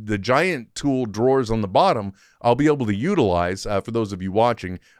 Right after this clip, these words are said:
I'm showing a picture of it. For those of you not watching, go check out the video on one of the many sources later. Um, it, it, it, I gotta tell you, I haven't started printing anything yet, but I would be goddamned if I wasn't getting those,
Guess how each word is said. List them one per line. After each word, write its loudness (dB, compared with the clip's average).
I'm -2
showing 0
a -4
picture -2
of 2
it. -10
For -4
those 0
of -2
you 0
not 0
watching, -2
go 2
check -2
out 0
the -6
video 0
on -4
one -4
of -6
the -6
many -4
sources -8
later. -2
Um, 2
it, 2
it, 0
it, -4
I 0
gotta 0
tell 2
you, 0
I 0
haven't 0
started 0
printing -2
anything -4
yet, -4
but -2
I 4
would -2
be -4
goddamned 2
if -8
I 4
wasn't 0
getting 2
those, 0